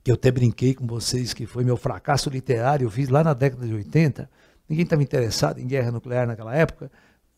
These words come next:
só os americanos, né? Só o pessoal que tava envolvido diretamente com essa crise. Mas o Brasil, né, esse é um país completamente... é que foi um estudo que nós fizemos na Unicamp sobre os efeitos de uma guerra nuclear para o Brasil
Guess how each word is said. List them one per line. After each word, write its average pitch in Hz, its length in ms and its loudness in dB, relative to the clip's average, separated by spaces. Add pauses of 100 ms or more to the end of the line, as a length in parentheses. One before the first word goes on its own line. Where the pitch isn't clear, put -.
(160)
só 156 200 0
os 160 100 6
americanos, 156 760 6
né? 165 260 0
Só - 140 -4
o - 40 -8
pessoal - 380 -4
que - 100 -20
tava 160 320 6
envolvido 123 400 0
diretamente 135 640 0 (420)
com 110 80 -4
essa 117 200 0
crise. 127 280 -2
Mas 294 160 -2
o 320 60 -2
Brasil, 311 560 6
né, 262 160 0
esse 214 180 -6
é 196 80 -2
um 180 40 -6
país 165 480 -2
completamente... 143 760 -2 (480)
é 170 120 2
que 196 120 2
foi 196 200 8
um 185 60 10
estudo 165 380 2
que 139 80 -6
nós 139 160 4
fizemos 120 440 2
na 113 100 0
Unicamp 120 640 6 (360)
sobre 143 260 4
os 139 120 6
efeitos 165 340 4
de 190 100 -2
uma 170 140 6
guerra 143 240 6
nuclear 151 360 6
para 160 140 0
o 160 40 0
Brasil 123 420 2